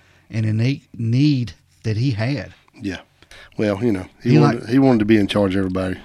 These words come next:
Speaker 1: And he wanted to be the dungeon master.
Speaker 2: Always the dungeon master,
Speaker 1: Yeah.
Speaker 2: yeah. 'Cause he wanted the power.
Speaker 1: Yeah, he liked that power.
Speaker 2: Yep.
Speaker 1: And although Bart had acquired a reputation as a loner and just weird, his teachers recalled him, um, always being obedient and respectful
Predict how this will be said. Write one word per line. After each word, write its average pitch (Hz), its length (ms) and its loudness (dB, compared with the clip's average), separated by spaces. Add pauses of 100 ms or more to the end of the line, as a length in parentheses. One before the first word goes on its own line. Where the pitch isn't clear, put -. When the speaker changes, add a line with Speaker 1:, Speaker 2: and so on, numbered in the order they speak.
(120)
Speaker 1:
And 110 380 -2
he 113 120 -4
wanted 123 200 -2
to 113 40 -4
be 120 100 0
the 117 60 -2
dungeon 107 320 -2
master. 95 320 -12
Speaker 2:
Always 101 440 -4
the 101 120 -8
dungeon 90 320 -6
master, 92 300 -16
Speaker 1:
Yeah. 104 100 -8
Speaker 2:
yeah. 87 140 -12 (360)
'Cause 92 140 -10
he 101 60 -4
wanted 98 280 -6
the 92 60 -10
power. 95 500 -10 (180)
Speaker 1:
Yeah, 104 340 -10
he 113 100 -10
liked 117 220 -8
that 135 140 -12
power. 101 400 -10
Speaker 2:
Yep. 95 180 -6 (760)
Speaker 1:
And 107 200 -4
although 151 240 0
Bart 139 280 -2
had 135 120 -2
acquired 135 360 -4
a - 20 -2
reputation 123 580 -4
as 101 100 -6
a 101 60 -4
loner 120 540 -4
and 104 280 -8
just 110 260 -6
weird, 101 760 -2 (460)
his 104 160 -4
teachers 160 360 -2
recalled 131 480 -2
him, 113 300 -2
um, 101 460 -6
always 120 340 -2
being 117 300 -2
obedient 120 500 -4
and 107 80 -8
respectful 123 680 -10